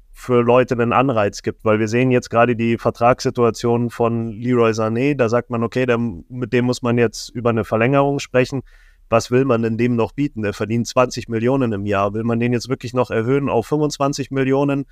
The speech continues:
Der wäre mit zwanzig Millionen mit seinem jetzigen Bayern-Gehalt in den meisten europäischen Top-Mannschaften immer noch einer der Top-Verdiener. Also da gibt's einfach nichts mehr, wo ein Spieler hinstreben kann in noch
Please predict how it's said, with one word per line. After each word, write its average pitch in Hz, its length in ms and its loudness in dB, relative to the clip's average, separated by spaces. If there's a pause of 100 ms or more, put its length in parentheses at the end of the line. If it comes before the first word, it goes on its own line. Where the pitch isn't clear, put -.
(260)
Der 110 140 -2
wäre 123 280 4
mit 120 160 -2
zwanzig 120 460 -2
Millionen 120 380 -2
mit 110 100 -2
seinem 120 260 2
jetzigen 120 400 -2
Bayern-Gehalt 120 680 0
in 113 140 -6
den 110 100 -2
meisten 117 400 -2
europäischen 113 720 -2
Top-Mannschaften 120 800 -4
immer 127 200 2
noch 110 220 0
einer 104 200 0
der 95 140 -2
Top-Verdiener. 92 720 -6
Also 104 240 -2 (480)
da 110 100 2
gibt's - 240 -2
einfach 120 360 2
nichts 127 260 -4
mehr, 117 180 2
wo 113 100 -2
ein 113 120 -2
Spieler 113 340 -2
hinstreben 143 720 -2
kann 147 400 -2
in 120 480 -4
noch 117 300 -2